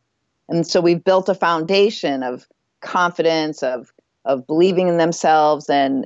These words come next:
and I teach a lot of different things about loving and accepting yourself. And I incorporate what I call hypnotic enhancers into all the four sessions. And I teach the, teach the hypnotic enhancers and the Essential Four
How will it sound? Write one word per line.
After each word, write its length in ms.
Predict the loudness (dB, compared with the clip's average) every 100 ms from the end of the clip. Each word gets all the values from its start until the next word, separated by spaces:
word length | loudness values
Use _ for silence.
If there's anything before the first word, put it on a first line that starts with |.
| -4
and 140 | -2 0
I 120 | -2
teach 440 | -4 0 0 2
a 60 | 2
lot 180 | 2 0
of 80 |
different 280 | -2 -2 0
things 240 | 0 0 -2
about 240 | -2 0
loving 320 | 2 2 0
and 80 | -2
accepting 500 | -4 -2 -2 -2 0
yourself. 480 | -2 2 2 0 -4 _ -20 _ _ _ -6
And 100 | -2
I 280 | 2 2 0 -4
incorporate 680 | -8 -2 0 0 2 2
what 100 | 2
I 80 | -2
call 360 | -2 0 0 0
hypnotic 640 | -8 -6 -2 0 -2 -4 -6
enhancers 720 | -6 -4 -4 -4 -6 -8 -6
into 240 | -8 -8 -2
all 420 | 0 2 4 2 0
the 140 | -6
four 260 | -6 -6 -4
sessions. 520 | -4 -6 -6 -12 -6
And 100 | -2
I 80 | -2
teach 400 | 0 -2 -2 -2
the, 240 | 0 0 _ _ _
teach 340 | 0 0 0 -10
the 300 | 0 2 2 -2 -6
hypnotic 460 | -4 0 0 0 -2
enhancers 560 | -6 -2 -4 -2 -4 -2
and 180 | -2 0
the 80 | 0
Essential 380 | 0 -4 -4
Four 340 | -4 0 0